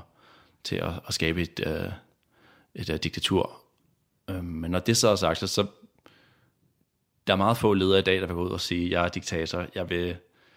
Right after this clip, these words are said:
jeg vil, jeg, jeg vil have en, øh, jeg vil have et, øh, diktatur, og befolkningen skal ikke have noget sagt." Der er en eller anden form for, i hvert fald de fleste ledere vil,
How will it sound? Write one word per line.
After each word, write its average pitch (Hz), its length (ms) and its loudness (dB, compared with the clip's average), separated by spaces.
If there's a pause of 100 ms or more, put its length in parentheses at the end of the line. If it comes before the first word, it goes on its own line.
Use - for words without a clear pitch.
(220)
jeg 90 160 2
vil, 82 580 0 (300)
jeg, 95 100 0 (200)
jeg 95 120 0
vil 95 140 0
have 85 260 -2
en, 80 180 -4
øh, 82 140 -6 (720)
jeg 90 120 0
vil 90 60 0
have 87 60 2
et, - 240 -8
øh, - 200 -6
diktatur, 110 420 2
og 92 120 4
befolkningen 90 320 -2
skal - 120 -4
ikke 82 120 -2
have 87 60 -2
noget 85 160 0
sagt." - 320 -2
Der 85 60 2
er 95 160 6
en 101 60 4
eller 98 140 2
anden 92 140 0
form 82 260 -4
for, 85 320 -6 (880)
i - 60 -20
hvert 85 180 -2
fald 82 140 -4 (440)
de 95 60 -2
fleste 117 340 4
ledere 95 280 4
vil, 85 180 0